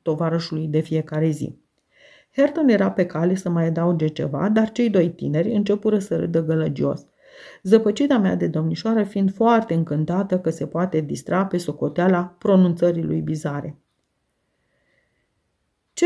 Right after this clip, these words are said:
rost are dracu în propoziția asta?” zise Linton chicotind. „Ți-a spus tăticul să nu scoți nicio vorbă urâtă, dar tu nu poți deschide gura fără să nu rostești una. Încearcă să te porți ca un gentleman, haide!” „De n-ai fi mai mult fată decât băiat,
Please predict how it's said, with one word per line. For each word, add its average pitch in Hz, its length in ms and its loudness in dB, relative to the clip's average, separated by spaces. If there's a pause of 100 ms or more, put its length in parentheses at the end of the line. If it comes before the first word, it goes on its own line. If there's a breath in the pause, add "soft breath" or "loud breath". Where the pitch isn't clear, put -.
rost 339 260 4
are 254 220 6
dracu 214 400 2
în 190 60 2
propoziția 170 640 2
asta?” 151 260 -4
zise 156 300 -2
Linton 156 400 2
chicotind. 139 720 -4 (400)
„Ți-a 208 120 4
spus 262 260 0
tăticul 196 600 -2 (140)
să - 180 -2
nu 185 140 4
scoți 180 340 0
nicio 170 260 0
vorbă 160 320 0
urâtă, 156 520 0 (260 soft breath)
dar 160 300 0
tu 170 120 0
nu 254 160 6
poți 220 220 2
deschide 175 420 -2
gura 214 480 4
fără 185 300 2
să 190 140 -4
nu 170 160 2
rostești 160 500 -4
una. 147 320 -6
Încearcă 311 480 2
să 262 140 0
te 190 140 0
porți 190 300 0
ca 170 100 -2
un 165 200 2
gentleman, 147 580 0 (120)
haide!” 185 580 2 (1400 soft breath)
„De 180 160 2
n-ai 208 200 6
fi 269 140 0
mai 233 180 6
mult 214 180 4
fată 208 320 0
decât 156 340 -2
băiat, 151 500 -2